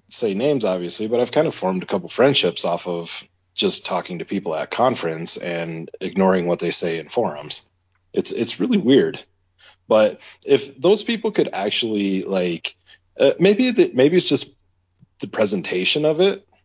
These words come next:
the presentation of their, their information sometimes that kinda just comes off in a, just a nasty way.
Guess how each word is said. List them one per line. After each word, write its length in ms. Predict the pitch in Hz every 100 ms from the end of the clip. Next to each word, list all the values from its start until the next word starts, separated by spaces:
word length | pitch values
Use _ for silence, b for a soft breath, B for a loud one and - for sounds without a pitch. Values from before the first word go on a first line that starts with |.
| _ _ _ _ _
the 100 | 104
presentation 580 | - 101 92 104 95 101
of 140 | 92
their, 260 | 85 90 85
their 220 | 92 95
information 640 | 85 90 - 78 101 - 127
sometimes 600 | 139 131 135 139 135 -
that 160 | 110
kinda 320 | - 120 113 - _ _ -
just 380 | 202 - - b b b _ _ _ _ _
comes 260 | - 127 107
off 280 | 87 104 -
in 80 | 95
a, 240 | 76 - -
just 260 | - - -
a 100 | 73
nasty 540 | 76 80 95 - 80
way. 480 | 73 76 90 131